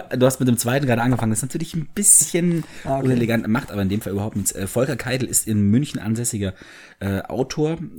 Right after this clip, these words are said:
Speaker 1: Eben, ich weiß gar nicht, ob er immer noch ist, Buch-, Buchhändler auch. Kommt ursprünglich aus Bamberg und hat, ähm, das Schicksal getroffen, Hamburg-Fan zu sein.
Speaker 2: Oh.
Speaker 1: H S V-Fan ist echt,
Speaker 2: In den
Speaker 1: äh,
Speaker 2: achtziger Jahren so-,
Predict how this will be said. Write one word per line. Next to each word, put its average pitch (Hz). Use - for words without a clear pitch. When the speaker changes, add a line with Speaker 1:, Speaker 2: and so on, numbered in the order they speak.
Speaker 1:
Eben, 110
ich -
weiß 123
gar 110
nicht, 101
ob 101
er 113
immer 127
noch 113
ist, 107
Buch-, 123
Buchhändler 92
auch. -
Kommt 147
ursprünglich 131
aus 104
Bamberg 139
und 110
hat, 117
ähm, 107
das 104
Schicksal 120
getroffen, 107
Hamburg-Fan 95
zu 82
sein. 78
Speaker 2:
Oh. 156
Speaker 1:
H 113
S 117
V-Fan 131
ist 101
echt, -
Speaker 2:
In 143
den 147
Speaker 1:
äh, -
Speaker 2:
achtziger -
Jahren 147
so-, 151